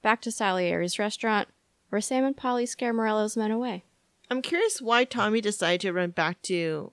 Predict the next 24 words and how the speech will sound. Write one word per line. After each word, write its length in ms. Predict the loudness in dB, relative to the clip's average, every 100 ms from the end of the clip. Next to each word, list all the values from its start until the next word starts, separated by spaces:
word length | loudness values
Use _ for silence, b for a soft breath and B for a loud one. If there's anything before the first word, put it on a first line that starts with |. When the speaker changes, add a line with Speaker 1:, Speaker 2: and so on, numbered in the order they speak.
| _
Speaker 2:
Sam 260 | -2 0
and 160 | 0 -2
Polly 280 | 0 2 2
when 160 | 0 0
he 100 | -2
could 160 | 0
have 100 | -2
just 180 | -2 -2
hid. 340 | 2 2 0 -4 _ b b b b b b _ _ _ _
<clears throat> 340 | 0 4 4 2 -4 -12 -14 -16 -20
You 160 | -12 -2
could 40 | 2
definitely 240 | 4 2
tell 160 | 2 0
it's 120 | 0
a 60 |
morning 240 | -2 -2 -4
recording. 380 | -8 -10 -10 -12
My 80 | -16
voice 160 | -16 -2 2
isn't 280 | 8 8
Speaker 1:
<laughs> 280 | 8 0 -4
Speaker 2:
there 160 | -4 -12
yet. 240 | -20 -20